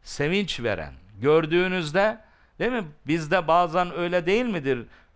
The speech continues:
Çok bir kötülük ettiğimiz birini görünce,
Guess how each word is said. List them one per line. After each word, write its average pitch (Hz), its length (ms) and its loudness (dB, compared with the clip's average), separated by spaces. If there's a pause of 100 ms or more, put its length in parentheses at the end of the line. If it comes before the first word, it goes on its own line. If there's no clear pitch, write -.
(100)
Çok - 440 -4 (120)
bir 127 600 -4 (560)
kötülük 180 480 -4
ettiğimiz 156 600 0
birini 151 320 0
görünce, 131 680 2